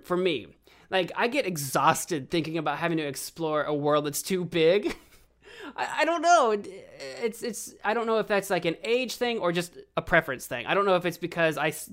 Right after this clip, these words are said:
just literally spend less time on any one game than I used to when I was younger. Like, when I was a teenager, you know, I, I could devote hundreds of hours to a game that I loved, and who cares? What else am I doing with my time? And now that I'm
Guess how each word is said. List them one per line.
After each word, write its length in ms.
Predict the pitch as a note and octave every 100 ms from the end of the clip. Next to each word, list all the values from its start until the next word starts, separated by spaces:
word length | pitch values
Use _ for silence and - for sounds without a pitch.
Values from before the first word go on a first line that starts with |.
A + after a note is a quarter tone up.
| D3
just 180 | E3 D#3+
literally 460 | D#3+ F#3+ G3 F3
spend 300 | E3 F3 D#3
less 200 | D3+ D3+
time 460 | - E3+ D#3 E3+ F3+
on 380 | - D#3 C#3+ D3 - - -
any 220 | F3 E3+
one 520 | D3 C#3 D3+ D3 C#3
game 420 | C#3 C#3 D3+ F#3
than 120 | E3+ D3
I 60 |
used 380 | C3+ C#3 F#3+ -
to 200 | B3 C4
when 140 | A#3+ E3+
I 60 |
was 160 | C#3+ C#3
younger. 480 | D3 F3 G#3+ C4 C4+ - - -
Like, 80 | C4+
when 100 | D4
I 60 |
was 80 | B3+
a 60 | G#3
teenager, 720 | - A#3 A#3 F3 D3+ C#3+ C#3
you 140 | E3+
know, 80 | F3
I, 460 | D#3 F3+ F3+ F3 F3
I 40 |
could 240 | E3+ D#3
devote 400 | C#3 D#3+ D#3 F3+
hundreds 340 | - E3+ D#3 D3
of 80 | C3+
hours 400 | D3+ D3 D3 C#3+
to 140 | D3+
a 40 | C#3
game 300 | D3 D#3 C#3+
that 120 | B2+
I 100 | B2+
loved, 420 | D#3 G#3+ D#3 D3
and 200 | C#3 C3 - - _ _ _ _ -
who 160 | D#3+
cares? 540 | B2 - B3+ F3 - -
What 80 | D#3
else 180 | D#3+ E3
am 140 | C#3+
I 80 | C#3
doing 240 | D#3+ D3
with 60 | C3
my 100 | B2
time? 440 | - G3+ C#3 A#2+
And 120 | C3
now 160 | D3 D3+
that 100 | C#3
I'm 180 | B2+